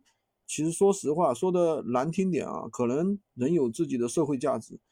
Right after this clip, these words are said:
但是首先你要保证你自己一个温饱，对不对？家人的一个温饱，对吧？那谁都不是为了那个碎银几两在奔忙吗？对不对？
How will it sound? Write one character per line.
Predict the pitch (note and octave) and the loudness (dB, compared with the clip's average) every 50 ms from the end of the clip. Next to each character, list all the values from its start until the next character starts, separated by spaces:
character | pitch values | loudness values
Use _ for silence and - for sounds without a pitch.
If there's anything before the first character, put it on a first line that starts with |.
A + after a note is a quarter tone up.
| _ _ _ _ - - - - _ _ _ | _ _ _ _ -16 -16 -16 -16 _ _ _
但 | - A3 A3 G#3+ | 2 4 4 4
是 | A3 A3 | 4 2
首 | - - B2+ | 2 2 2
先 | B2+ - E3+ F#3 F#3+ F#3+ D3+ | 2 2 0 -2 0 0 2
你 | |
要 | C#3 D#3+ F3 | 4 4 4
保 | D#3 - A#2 A2 | 4 4 2 2
证 | A2+ D#3 D#3+ | 2 0 -2
你 | C#3+ A#2+ | -2 -2
自 | A#2 B2+ D#3 | -2 -2 -2
己 | C#3+ C#3 | -2 0
一 | C3 | 0
个 | B2+ C3 | 0 0
温 | C3 D3 D#3 E3 | 0 0 0 0
饱， | D#3+ A2 - - - _ _ | -2 -2 -4 -6 -8 _ _
对 | - D3 | -2 -2
不 | D#3 C#3+ | 0 2
对？ | C#3 C#3 C3 - _ _ _ _ - | 2 2 0 0 _ _ _ _ 0
家 | - F3 F3+ F#3 | 2 2 4 4
人 | F3 C#3+ C#3 C#3 | 2 0 0 0
的 | C#3 | -2
一 | B2 | -2
个 | A2+ A#2 | 0 0
温 | A#2+ B2+ C3 C3+ | 0 0 -2 -4
饱， | C#3 - - - _ _ _ - | -4 -8 -10 -10 _ _ _ -4
对 | C#3 C3 | -4 -2
吧？ | B2 B2+ A2+ - _ _ _ _ _ _ _ | 0 -2 -2 -4 _ _ _ _ _ _ _
那 | - G3 G3 | -2 -2 0
谁 | - - D3 E3+ | 2 2 2 4
都 | F#3 G#3+ | 4 4
不 | G3+ F#3 F#3 | 2 2 2
是 | F3+ F#3+ G3 | 2 4 4
为 | E3+ E3+ F3 E3+ F#3+ F3 | 4 4 4 4 4 4
了 | D#3+ D#3 | 2 0
那 | D#3+ D#3+ | -2 0
个 | E3 D#3+ | -2 -2
碎 | - - G#3+ F#3+ | 0 0 0 0
银 | D3+ D3+ D#3 C#3+ | 0 -2 -2 -4
几 | D3 D#3 | -4 -2
两 | D3+ C3 A2 | -2 -2 -2
在 | A2+ C3+ B2 | 0 -2 -2
奔 | A#2 D3+ D#3 D#3 | 0 -2 -2 0
忙 | C#3+ A#2+ A2+ | 0 0 0
吗？ | A2+ B2 A#2+ B2 - _ _ | 0 -2 -4 -6 -10 _ _
对 | - D#3+ | -8 -4
不 | D3 C3+ | -2 -2
对？ | B2 A2+ G#2+ | -2 -2 -4